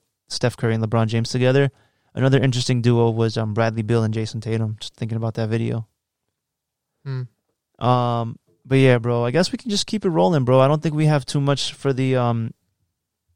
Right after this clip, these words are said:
Speaker 1: for the N B A outside of what we just went over, just the playoff stuff.
Speaker 2: Yep.
Speaker 1: Um, do we, do we wanna get into the N F L stuff at all? Um, any of the news, or should we just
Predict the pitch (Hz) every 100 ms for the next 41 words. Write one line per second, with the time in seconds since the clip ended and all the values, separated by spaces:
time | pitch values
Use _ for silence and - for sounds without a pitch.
0 | _ _ 131 123 127 120 127 123 120 -
1 | 123 120 120 120 113 117 117 113 113 113
2 | 113 - 113 117 113 - 123 117 - _
3 | 135 120 - _ _ _ - 113 110 107
4 | 107 104 _ _ _ - 135 135 131 131
5 | - 123 127 123 139 151 147 143 143 139
6 | - 143 139 131 127 _ _ _ 127 127
7 | 135 - 135 131 - 139 131 139 127 131
8 | 131 127 - 120 113 120 123 120 117 123
9 | 127 131 123 - _ _ - 113 110 113
10 | 110 110